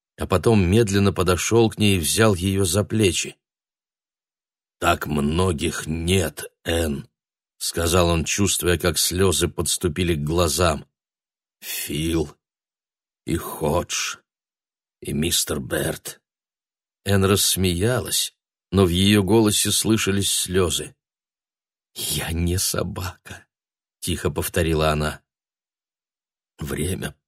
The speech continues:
проходит так быстро здесь», сказал он, обнимая её за плечи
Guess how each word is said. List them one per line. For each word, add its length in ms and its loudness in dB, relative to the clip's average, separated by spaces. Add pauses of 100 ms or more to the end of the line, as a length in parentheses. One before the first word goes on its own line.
проходит 680 -8 (200)
так 400 -12 (920)
быстро 600 -6
здесь», 600 -6 (500)
сказал 520 0
он, 160 2
обнимая 520 0
её 240 0
за 200 -2
плечи 580 0